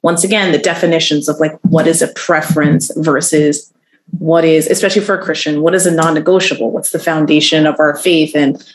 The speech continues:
living a godly life and, um, <clears throat> pursuing the Lord and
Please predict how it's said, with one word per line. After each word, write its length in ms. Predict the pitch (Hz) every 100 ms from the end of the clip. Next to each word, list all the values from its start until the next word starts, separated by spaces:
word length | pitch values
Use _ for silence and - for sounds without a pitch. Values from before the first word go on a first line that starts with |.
| -
living 480 | 165 165 165 160 156
a 100 | 156
godly 320 | 143 139 170
life 360 | 214 208 196 160
and, 180 | 147 151 - _ - _ _ _ _ _ -
um, 400 | 156 131 135 -
<clears throat> 460 | 285 320 294 220
pursuing 400 | 247 240 226 190
the 80 | 180
Lord 480 | 196 240 185 156 - 170
and 520 | 170 165 160 160